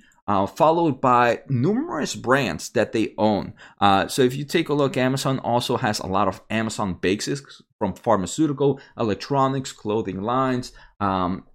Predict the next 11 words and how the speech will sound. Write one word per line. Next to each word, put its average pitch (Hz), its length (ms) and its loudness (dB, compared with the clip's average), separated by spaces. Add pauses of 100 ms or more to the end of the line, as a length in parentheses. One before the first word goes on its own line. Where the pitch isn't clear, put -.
uh, - 140 -6
smart 147 380 4
products, 139 640 4
Alexa. 127 640 2 (240)
Uh, 101 200 4
so 139 280 0
Amazon, 160 520 -2
I 131 60 -4
wanna 131 180 0
say 117 340 0
it's - 300 -6